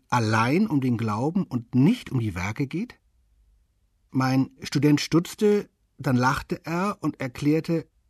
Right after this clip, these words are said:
„Nein, natürlich nicht. Was soll das denn sein? Eine Religion ohne Werke? Das geht doch gar nicht.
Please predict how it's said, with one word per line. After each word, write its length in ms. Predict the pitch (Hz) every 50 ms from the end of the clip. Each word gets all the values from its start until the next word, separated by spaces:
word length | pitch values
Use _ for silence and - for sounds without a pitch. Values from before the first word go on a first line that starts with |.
| _ _ _ _ _ _ _ -
„Nein, 380 | - 139 139 117 92 85 - - -
natürlich 460 | 131 135 127 - 160 143 143 127 -
nicht. 360 | 147 127 107 - - - - _ _ _ _ _ -
Was 160 | - 147 127
soll 140 | 139 147 135
das 200 | 123 160 170 -
denn 180 | - 165 131 110
sein? 340 | 92 95 85 82 85 87 - _
Eine 260 | - 139 143 143 139 127
Religion 460 | 147 147 147 135 127 135 156 165 147
ohne 260 | - 147 131 120 104
Werke? 440 | 117 113 - - - - 180 208 220 _ _ _ _ _ _ _ _ _ -
Das 140 | - - -
geht 160 | 294 294 -
doch 160 | 160 - -
gar 180 | - 95 90 85
nicht. 240 | 85 78 - -